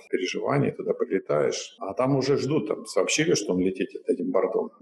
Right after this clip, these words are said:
Диспетчерские службы, они мало знают об этом деле. Там ковровые дорожки, красные дорожки, оркестр, девушки с хлебом. Вот. И, соответственно, а он мне говорит: «Спасибо за то, что нам помогли добраться». Он же не знает, он,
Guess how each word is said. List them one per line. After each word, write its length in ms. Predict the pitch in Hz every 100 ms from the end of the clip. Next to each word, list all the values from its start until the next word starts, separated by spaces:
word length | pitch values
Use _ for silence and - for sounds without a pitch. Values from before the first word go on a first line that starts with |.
| -
Диспетчерские 640 | - - - 123 - - 95
службы, 380 | - 143 143 98
они 140 | 92
мало 280 | 98 113 95
знают 340 | - 90 90 -
об 100 | 92
этом 240 | - 95
деле. 200 | 92 101 - -
Там 160 | 139 135
ковровые 480 | 113 113 143 113
дорожки, 460 | 95 95 135 - -
красные 460 | - 101 127 110 95
дорожки, 460 | 92 127 127 -
оркестр, 560 | 87 - 127 123 123 92 - - -
девушки 520 | 127 113 - - 87
с 140 | 98 -
хлебом. 460 | 110 127 95 85 -
Вот. 540 | 104 113 101 87 - -
И, 320 | 127 156 143
соответственно, 760 | - - 120 127 - 98 95
а 60 | 101
он 200 | 156 139
мне 220 | 120 117
говорит: 340 | 110 117 110 - -
«Спасибо 440 | - - 110 131 104
за 100 | 104
то, 120 | 104
что 200 | - 101
нам 180 | 98 95
помогли 380 | 101 98 104 90
добраться». 480 | 95 113 156 -
Он 60 | 85
же 100 | 90
не 80 | 92
знает, 320 | 113 151 156
он, 140 | -